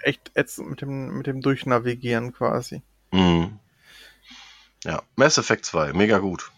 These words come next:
Speaker 2: Wenn, wenn ich den, oder wenn wir die Trilogie durchhaben, machen wir vielleicht mal ein kleines Special.
Speaker 1: Ja, kann ich, kann ich mir gut vorstellen.
Speaker 2: Ja,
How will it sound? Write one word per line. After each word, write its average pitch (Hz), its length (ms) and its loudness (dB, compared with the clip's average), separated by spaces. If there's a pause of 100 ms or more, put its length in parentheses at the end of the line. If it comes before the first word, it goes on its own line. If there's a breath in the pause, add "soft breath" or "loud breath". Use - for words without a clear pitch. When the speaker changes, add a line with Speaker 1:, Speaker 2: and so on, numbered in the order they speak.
Speaker 2:
Wenn, 110 320 2
wenn 120 140 4
ich 131 80 0
den, 120 200 2
oder 101 160 4
wenn 123 300 2
wir 151 380 4
die 127 460 -2
Trilogie 127 440 -2
durchhaben, 110 540 4
machen 101 200 0
wir 90 120 0
vielleicht 87 240 -6
mal 80 100 -4
ein 78 60 -8
kleines 76 240 -8
Special. - 340 -14 (380 loud breath)
Speaker 1:
Ja, 180 100 -2
kann 135 240 2
ich, 139 80 -8
kann 147 80 -4
ich 139 80 -2
mir 139 100 -2
gut 139 220 -4
vorstellen. 131 540 0 (420)
Speaker 2:
Ja, 90 160 0